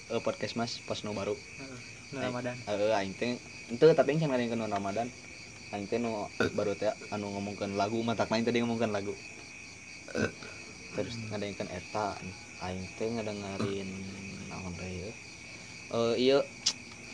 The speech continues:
Speaker 1: eh, rapot yang sama yang
Speaker 2: Hmm,
Speaker 1: S G in,
Speaker 2: hmm.
Speaker 1: mau nggak mau. Seru anjing itu teh, kayak nyeritain sketsa gitu. Aing teh pengen teh gitu teh sketsa. Tapi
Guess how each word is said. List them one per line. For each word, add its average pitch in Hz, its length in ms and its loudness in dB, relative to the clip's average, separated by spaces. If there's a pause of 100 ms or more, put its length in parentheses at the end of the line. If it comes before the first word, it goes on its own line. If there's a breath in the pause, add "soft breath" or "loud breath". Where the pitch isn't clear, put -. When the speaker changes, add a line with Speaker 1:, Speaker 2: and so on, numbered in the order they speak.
(520)
Speaker 1:
eh, 107 360 4
rapot 123 300 6 (800)
yang 107 120 0 (180)
sama 107 200 4
yang 170 80 0
Speaker 2:
Hmm, 170 40 2
Speaker 1:
S 156 120 0
G - 20 4 (140)
in, 113 80 -2
Speaker 2:
hmm. 131 160 -8
Speaker 1:
mau 104 160 -2
nggak 98 220 -2
mau. 101 120 -4 (320)
Seru 117 200 6 (120)
anjing 147 220 0
itu 127 180 -8
teh, 160 80 -2 (160)
kayak 110 260 4 (120)
nyeritain 110 400 0
sketsa 110 300 0 (100)
gitu. - 180 -6 (420 loud breath)
Aing 120 140 2
teh 160 120 6
pengen 147 180 0
teh 170 140 0
gitu 135 180 -2
teh 151 140 -2
sketsa. - 320 -4 (1040)
Tapi 110 180 -2